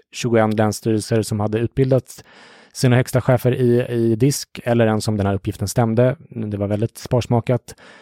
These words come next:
Eh, och därför så mejlade jag i höstas nu presstjänsterna på landets samtliga länsstyrelser och frågade om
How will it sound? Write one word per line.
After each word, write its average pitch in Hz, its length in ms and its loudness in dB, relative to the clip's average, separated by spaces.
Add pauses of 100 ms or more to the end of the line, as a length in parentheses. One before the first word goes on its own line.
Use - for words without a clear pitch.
(240)
Eh, 110 220 0
och 131 160 0
därför 143 380 2
så 139 280 0
mejlade 135 360 2
jag 117 160 4
i 110 60 2
höstas 127 380 0
nu 107 320 2
presstjänsterna 117 1000 -2
på 101 260 -2
landets 104 640 -4
samtliga 107 460 -2
länsstyrelser 135 720 0
och - 240 -4
frågade 107 400 2
om 104 300 -2